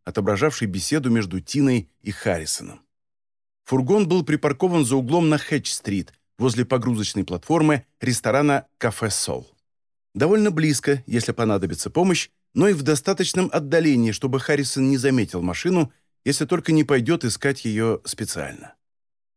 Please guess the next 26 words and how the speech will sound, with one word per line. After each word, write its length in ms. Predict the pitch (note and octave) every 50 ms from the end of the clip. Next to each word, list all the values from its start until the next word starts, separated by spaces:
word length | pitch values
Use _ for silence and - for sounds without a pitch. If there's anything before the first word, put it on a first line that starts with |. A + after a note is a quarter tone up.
| _ _ _ _ _ _ _ _ -
"Ты 120 | A2 A2+
когда-нибудь 640 | - C#3 B2+ C3 B2+ D3+ D#3+ D3+ C3+ B2 A2 A2 G2
бывала 420 | F2 G#2+ G#2+ A2+ C3 D#3+ F3 F3
в 60 | D3
Сент-Тропе?" — 720 | - - C#3+ B2+ A2 - A#2 G#2 - - F2+ D#2+ D#2 D2+ _ _ _ _ _ -
услышали 460 | - A#2 - - C#3 D3 - - B2+ A#2
они 180 | G#2+ G#2+ A#2
вопрос 320 | A#2 G#2 F#2+ - G2+ F2+ -
Харрисона. 600 | - G2+ F#2 E2 D2+ - - - C2+ - - _ _ _ _ _ _ _ _ _ _ _ _ _ _ -
"Нет, 340 | B2 C#3+ E3 D#3+ D3 -
ни 100 | E3+ F#3
разу". 440 | G3+ F#3+ F3+ D3+ C3+ C3 D#3+ F3 - _ _ _ _ _ _ _ _ _ _
"Боже 400 | - D#2 G2 A2+ G#2+ F#2+ - E2+
мой, 280 | D2 D2+ D2 - - _ -
ты 100 | - D#2
просто 360 | - A2 G#2+ - - A#2 G#2+
обязана!" 640 | G#2+ G2 F#2+ C#3+ F3 F3 C3+ A2 G#2 F2 D2 - - _ _ _ _ _ _ _ _ _ _ _ _ -
"Я 120 | - D3 D#3
как 200 | - E3 D#3 -
раз 160 | F3+ E3 D3+
жду, 240 | C#3 C#3 C#3+ A#3 G#3+
что 200 | - - E3 D3
меня 220 | D3+ D3+ E3+ D#3
кто-нибудь 500 | - - - G3 A#3 A#3 A3 F#3 G#3+ -
туда 240 | - D#3 C3+ E3 E3
свозит", — 500 | - - C3 A#2+ A#2 A2 G#2 A2+ -